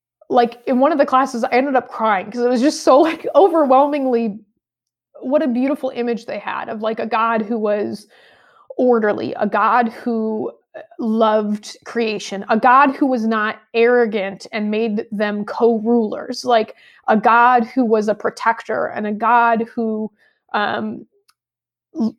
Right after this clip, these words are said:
like, a God who sought them out, a God who didn't abandon them, a God who forgave them. Like, it was just this amazing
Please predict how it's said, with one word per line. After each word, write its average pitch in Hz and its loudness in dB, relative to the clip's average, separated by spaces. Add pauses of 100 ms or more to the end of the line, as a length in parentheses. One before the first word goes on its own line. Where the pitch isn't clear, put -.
(160)
like, - 0 (440)
a 226 0
God 240 2
who 240 2 (480)
sought 247 0
them 220 0
out, - -6 (100)
a 233 2
God 220 0
who 240 -2
didn't 233 -2
abandon 208 -4
them, 185 -6 (260)
a 208 0
God 233 4
who 233 2
forgave 214 2
them. 214 -2
Like, 240 4
it 262 4
was 269 4
just 311 -2 (220)
this 294 -2
amazing 247 0